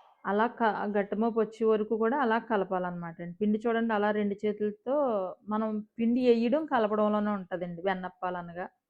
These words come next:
అందులో పిండే కొంచెం తీసుకుని మనం పోకుండలు వేసుకున్నాం అనమాట అండి. ఆ వరిపిండి అంతా పట్టేస్తుందండి. ఇదేంటి పాకం తక్కువ ఉంది అనుకుంటాం కదా, అలా కాకుండా మొత్తం వరిపిండి అంతా పట్టేస్తుంది అనమాట అండి. ఆ కలపడం ఉంటుంది అనమాట. ముం-,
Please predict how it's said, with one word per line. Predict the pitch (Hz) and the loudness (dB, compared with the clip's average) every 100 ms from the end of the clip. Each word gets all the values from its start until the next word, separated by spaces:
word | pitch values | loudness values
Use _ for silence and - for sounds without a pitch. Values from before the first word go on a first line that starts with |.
| _ _ - | _ _ -2
అందులో | 202 202 226 | 0 4 4
పిండే | 226 214 247 | 2 4 2
కొంచెం | 269 240 226 | 2 0 0
తీసుకుని | 208 196 - 240 | -2 -2 -2 -4
మనం | 269 233 | -2 -2
పోకుండలు | 214 180 170 170 160 | -2 -2 -4 -10 -10
వేసుకున్నాం | 160 - 160 156 | -12 -18 -18 -18
అనమాట | 151 151 151 | -18 -20 -20
అండి. | 165 165 _ _ _ _ _ _ _ _ _ _ _ _ _ - | -20 -20 _ _ _ _ _ _ _ _ _ _ _ _ _ -14
ఆ | 196 | -8
వరిపిండి | 185 180 208 226 | -4 -4 -2 -2
అంతా | 220 220 | -2 -2
పట్టేస్తుందండి. | 269 247 214 208 196 190 190 | -2 0 0 -2 -2 -2 0
ఇదేంటి | 196 202 | 0 -2
పాకం | 208 202 175 202 208 | -4 -2 -2 -4 -6
తక్కువ | 196 - 190 | -6 -8 -10
ఉంది | 185 190 | -8 -6
అనుకుంటాం | 214 208 - 190 202 196 | -6 -6 -10 -14 -12 -10
కదా, | 180 185 330 - _ _ _ - | -8 -6 -8 -10 _ _ _ -10
అలా | 185 | -6
కాకుండా | 190 - 180 - 170 202 415 - _ _ _ _ _ _ _ _ _ _ - | -6 -6 -10 -10 -12 -8 -8 -10 _ _ _ _ _ _ _ _ _ _ -10
మొత్తం | 202 190 - 208 | -6 -6 -4 0
వరిపిండి | 202 190 190 185 | 0 0 -4 -4
అంతా | 185 226 | -4 -2
పట్టేస్తుంది | 240 180 175 165 170 | -2 -2 -6 -8 -10
అనమాట | 160 160 | -10 -12
అండి. | 160 | -8
ఆ | 190 | -6
కలపడం | - 190 190 214 | 0 2 2 0
ఉంటుంది | 202 180 170 | 0 -4 -8
అనమాట. | 170 165 | -10 -12
ముం-, | 175 180 165 | -10 -8 -10